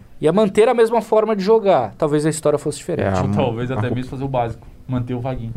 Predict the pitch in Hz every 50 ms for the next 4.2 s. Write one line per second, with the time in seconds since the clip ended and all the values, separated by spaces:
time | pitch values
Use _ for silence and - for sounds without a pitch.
0 | - - - - - 101 - 123 113 - - - 127 123 120 117 117 110 107 -
1 | - - 120 113 113 110 107 - - 104 101 104 104 107 104 104 - - 320 302
2 | - - 220 190 147 117 113 107 113 104 104 104 143 139 135 123 127 143 135 -
3 | 143 147 147 - - 113 110 104 - - - 120 - - - 131 - 185 123 -
4 | - 127 135 117